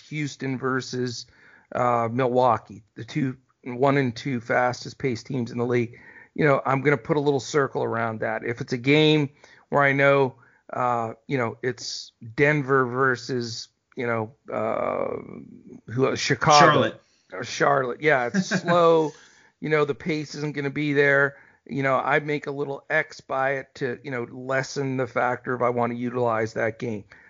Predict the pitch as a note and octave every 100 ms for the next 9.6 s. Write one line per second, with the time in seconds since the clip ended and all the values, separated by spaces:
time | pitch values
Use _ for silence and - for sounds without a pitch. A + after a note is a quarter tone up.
0 | - - D3 G3 G#3+ A#3 E3+ D#3 - _
1 | _ - F3 E3+ - - C#3+ - C3+ C3+
2 | B2+ B2+ A#2 A2 G2+ A2+ - A#2 A2 G#2
3 | G2+ _ _ _ _ _ _ - C3+ D#3
4 | D#3 F3 F3 D#3+ E3 D#3 - D#3+ D3 B2
5 | - - C#3+ B2 B2 C3+ A#2 - C3 B2
6 | B2 A#2+ A2 A2 A2 A2 A2+ _ _ _
7 | C#3 C3+ C3 - C3+ C#3+ D#3 C#3+ C3 A2+
8 | F#2 - - - B2 F#3+ G3 F#3 - D3+
9 | - D3 C3 C3 B2+ A2